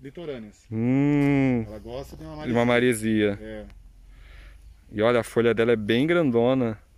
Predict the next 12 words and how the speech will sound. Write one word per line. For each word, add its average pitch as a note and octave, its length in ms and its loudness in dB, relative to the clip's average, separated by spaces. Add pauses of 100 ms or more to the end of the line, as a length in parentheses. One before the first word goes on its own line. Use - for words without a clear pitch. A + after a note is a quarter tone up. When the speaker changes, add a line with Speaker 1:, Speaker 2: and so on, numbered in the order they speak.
(120)
Speaker 1:
Sim, B2 300 -18
ela, C3 240 -12
não, C3+ 180 -14
é B2 60 -14
quando C3 220 -16
ela, D3+ 160 -14
na, D3 200 -16 (160)
ela, D#3 300 -12
ela D#3+ 320 -8
adora F3 440 -8
o F3 60 -12
verão. D3+ 340 -8